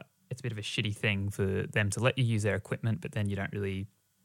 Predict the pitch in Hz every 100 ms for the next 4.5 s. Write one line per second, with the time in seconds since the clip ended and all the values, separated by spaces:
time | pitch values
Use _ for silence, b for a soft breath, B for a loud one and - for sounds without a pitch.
0 | _ - 127 113 - 107 - - 120 104
1 | 101 101 110 98 104 101 107 98 104 95
2 | - - - 101 101 - - - _ _
3 | _ _ - 110 - 110 113 104 101 104
4 | 107 - - 107